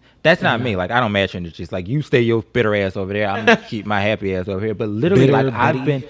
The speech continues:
Speaker 1: been joining the Bitter Betty Club.
Speaker 2: No, you can't do
Speaker 1: I
Speaker 2: that.
Speaker 1: know. And it's
Speaker 2: That's
Speaker 1: just
Speaker 2: not
Speaker 1: like,
Speaker 2: good.
Speaker 1: don't know what's going on with
Speaker 2: So
Speaker 1: me.
Speaker 2: I think, well, I know Jordan and Tierra, I b-, if I'm not mistaken, they're the same sign.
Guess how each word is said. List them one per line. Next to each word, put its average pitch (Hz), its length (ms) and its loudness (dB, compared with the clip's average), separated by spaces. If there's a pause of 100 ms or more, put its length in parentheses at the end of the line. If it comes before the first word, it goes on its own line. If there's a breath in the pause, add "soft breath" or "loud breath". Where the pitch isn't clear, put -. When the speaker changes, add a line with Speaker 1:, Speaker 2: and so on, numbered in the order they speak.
(420 loud breath)
Speaker 1:
been 151 100 -14
joining 131 320 4
the 160 60 0
Bitter 175 220 2
Betty 226 240 2
Club. 98 420 0 (720 loud breath)
Speaker 2:
No, 104 340 -8
you 123 160 -8
can't 117 140 -6
do 120 40 0
Speaker 1:
I 120 120 2
Speaker 2:
that. 120 80 -4
Speaker 1:
know. 143 380 0
And 117 200 -4
it's 120 140 -4
Speaker 2:
That's 123 140 -6
Speaker 1:
just - 20 -8
Speaker 2:
not 135 80 -2
Speaker 1:
like, 113 160 -2
Speaker 2:
good. - 100 -16 (1080)
Speaker 1:
don't 95 200 -8
know 104 360 -4 (100)
what's 95 180 -10
going 95 260 -8
on 101 340 -8 (180 loud breath)
with 92 120 -10
Speaker 2:
So 110 140 -8
Speaker 1:
me. - 80 -6
Speaker 2:
I 175 100 -2 (140)
think, 175 540 -10
well, 135 180 -4
I 151 100 -4
know 156 320 -4 (160)
Jordan 165 540 -6
and 107 480 -10
Tierra, 95 720 -10 (120)
I - 60 -16 (120)
b-, 120 160 -12
if 127 140 -10
I'm 143 100 -8
not 180 120 -6
mistaken, 131 360 -10
they're 101 140 -10
the 92 80 -16
same 95 260 -12
sign. 87 400 -16